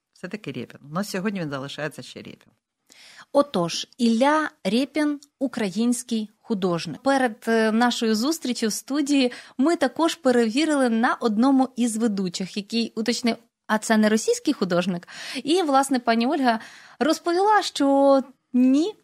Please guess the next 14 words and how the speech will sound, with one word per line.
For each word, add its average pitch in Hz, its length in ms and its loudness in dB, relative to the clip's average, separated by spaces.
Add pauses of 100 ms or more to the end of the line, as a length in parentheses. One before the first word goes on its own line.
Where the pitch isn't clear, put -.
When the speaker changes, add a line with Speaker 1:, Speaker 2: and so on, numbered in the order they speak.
(500)
Speaker 2:
Яким 320 580 0
чином 330 380 0
ми 262 220 4
доводимо 254 540 0
світу 233 420 -4
зараз, 254 640 -2
що - 260 -4
він 233 340 0 (140)
українець, 208 1000 -4 (200)
і 233 60 -2
що 214 200 -6
спадок 240 640 -2
його 254 460 0
український, 208 920 -4